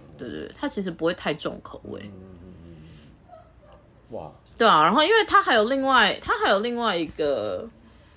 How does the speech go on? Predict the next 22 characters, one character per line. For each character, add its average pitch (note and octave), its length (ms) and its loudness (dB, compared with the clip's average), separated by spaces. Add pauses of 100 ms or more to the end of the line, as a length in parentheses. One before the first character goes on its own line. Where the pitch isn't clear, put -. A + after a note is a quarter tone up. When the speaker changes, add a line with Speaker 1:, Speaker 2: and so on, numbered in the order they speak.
(1300)
Speaker 1:
其 - 180 -4
实 G4+ 80 2 (120)
很 A3 180 4
多 C4 260 4
他 D#4 140 -2
们 D4 100 0
还 A#3+ 140 2
有 G3+ 100 6
另 A3 140 -2
外 A#3+ 160 -2
一 G#3+ 40 -4
种 E3 140 -4
吃 F3 220 -10
法， - 180 -6
就 G#3 100 -6
是 F#3+ 300 -4 (280)
一 A3+ 140 -2
样 D4 260 2 (100)
跟 D#4 200 2
塔 G#3+ 160 4
塔 G#3 180 4
很， G3+ 140 -6